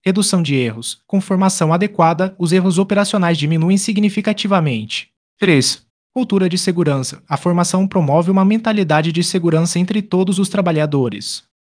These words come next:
Investir em formação é uma decisão inteligente que traz benefícios a longo prazo. Conclusão: a formação e manutenção de plataformas elevatórias para trabalhadores é um investimento vital para qualquer trabalhador que deseje operar esses equipamentos com segurança e eficiência.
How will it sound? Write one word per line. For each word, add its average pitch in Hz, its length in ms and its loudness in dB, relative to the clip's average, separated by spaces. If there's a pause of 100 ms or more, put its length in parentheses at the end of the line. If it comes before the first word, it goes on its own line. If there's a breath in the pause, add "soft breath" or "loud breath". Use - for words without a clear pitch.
Investir 185 440 0
em 185 80 2
formação 156 640 0
é 175 100 -2
uma 196 160 2
decisão 190 520 0
inteligente 202 500 0
que 190 160 -2
traz 175 300 0
benefícios 175 600 -2
a 175 60 0
longo 180 260 0
prazo. 110 560 -4 (380)
Conclusão: 170 480 2
a 170 40 4
formação 180 520 0
e 160 80 2
manutenção 180 640 0
de 175 100 0
plataformas 180 680 0
elevatórias 180 640 2
para 151 200 0
trabalhadores 175 760 0
é 214 40 4
um 214 80 2
investimento 175 640 0
vital 175 380 0
para 175 180 -4
qualquer 185 380 -2
trabalhador 165 540 0
que 175 160 0
deseje 165 360 2
operar 151 300 0
esses 180 220 -2
equipamentos 170 600 -2
com 139 160 -6
segurança 170 640 -2
e 226 140 2
eficiência. 202 800 -4